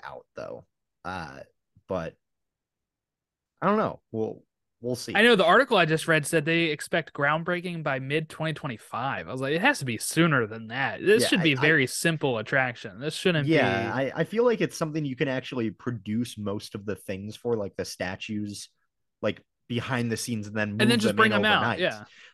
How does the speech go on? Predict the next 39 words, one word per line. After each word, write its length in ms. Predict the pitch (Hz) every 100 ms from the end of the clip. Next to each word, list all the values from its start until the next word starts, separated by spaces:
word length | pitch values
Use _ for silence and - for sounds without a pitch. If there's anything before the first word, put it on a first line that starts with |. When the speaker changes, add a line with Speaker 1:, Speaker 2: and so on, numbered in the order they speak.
| -
Speaker 1:
right? 280 | 107 104
Like, 240 | 90 107 110
it, 120 | 107
it 120 | 123 117
feels 440 | - 147 139 113
like 160 | 113 98
something 300 | 113 101 95
that 220 | 92 95
could, 180 | - -
Speaker 2:
And 100 | 185
then 80 | 226
Speaker 1:
is 20 |
Speaker 2:
you 60 | 214
change 300 | 220 220 214
the 80 | 208
Speaker 1:
probably 0 |
Speaker 2:
sign 380 | 226 208 208
for 140 | 190 180
Dumbo 500 | 156 196 185 147 139
that 160 | 143 139
says, 300 | 143 131 127
"Presented 460 | - 151 160 156
by 200 | 151 143 -
<laughs> 60 |
Sensi." 500 | 147 - 185 165 143 135
Like, 200 | 151 143
it 80 |
Speaker 1:
Yeah. 40 | 120
Speaker 2:
shouldn't 300 | 262 220 160
take 220 | 180 160
this 280 | 156 139 -
long 280 | 143 135 120
at 80 |
all 200 | 127 120
for 180 | 117 113
any 140 | 113 110
of 100 | 101
this 120 | -
stuff. 140 | -